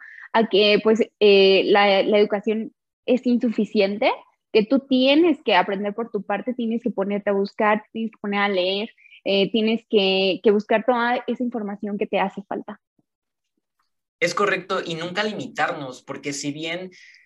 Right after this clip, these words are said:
Speaker 2: vaya, eh, durante este último año tuvimos muchos impedimentos, nuestra educación se vio un poco limitada en cuanto a que si me falla el internet, que si el profesor tiene problemas, que si no se puede interactuar de buena manera.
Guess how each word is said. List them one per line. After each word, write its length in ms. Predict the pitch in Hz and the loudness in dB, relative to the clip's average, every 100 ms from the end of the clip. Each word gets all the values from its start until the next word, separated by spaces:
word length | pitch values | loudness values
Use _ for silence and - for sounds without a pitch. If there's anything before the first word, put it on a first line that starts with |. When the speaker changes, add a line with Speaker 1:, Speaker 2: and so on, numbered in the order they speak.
| _ 139 | _ -4
Speaker 2:
vaya, 520 | 151 147 120 - _ _ | -2 0 -4 -6 _ _
eh, 360 | 143 143 131 127 | -6 -4 -4 -4
durante 320 | 127 131 143 | -6 -6 -10
este 180 | 139 151 | -8 -8
último 380 | 147 151 131 127 | -8 -8 -6 -6
año 200 | 139 135 | -8 -12
tuvimos 360 | 123 127 127 | -14 -14 -14
muchos 320 | 131 123 - | -14 -16 -16
impedimentos, 840 | 120 113 110 110 131 131 131 123 - | -16 -14 -12 -10 -10 -10 -14 -14 -12
nuestra 380 | 131 117 123 | -12 -10 -10
educación 640 | 117 117 120 120 135 131 143 | -10 -10 -12 -10 -8 -8 -8
se 140 | 143 | -12
vio 180 | 123 127 | -12 -14
un 160 | 127 120 | -14 -14
poco 240 | 123 135 | -12 -12
limitada 480 | 127 113 110 117 117 | -12 -14 -12 -12 -12
en 140 | 120 | -14
cuanto 440 | 113 107 - 110 104 | -16 -18 -16 -12 -8
a 220 | 101 104 | -6 -8
que 100 | - | -12
si 120 | - | -16
me 80 | 127 | -12
falla 180 | 151 135 | -8 -8
el 60 | |
internet, 580 | 127 113 107 135 139 135 - | -8 -12 -12 -10 -10 -12 -12
que 80 | 139 | -10
si 160 | 143 | -8
el 100 | 131 | -10
profesor 380 | 131 120 - 127 | -10 -14 -12 -14
tiene 200 | 123 117 | -14 -20
problemas, 600 | - 110 131 127 120 - | -14 -12 -10 -12 -14 -14
que 100 | 131 | -14
si 160 | 127 127 | -14 -14
no 180 | 127 | -14
se 160 | 139 156 | -12 -14
puede 340 | - 127 123 | -10 -8 -8
interactuar 600 | 131 131 113 110 127 117 | -8 -12 -14 -14 -10 -10
de 80 | 120 | -10
buena 260 | 117 117 120 | -12 -14 -12
manera. 460 | 110 107 117 123 | -14 -10 -10 -10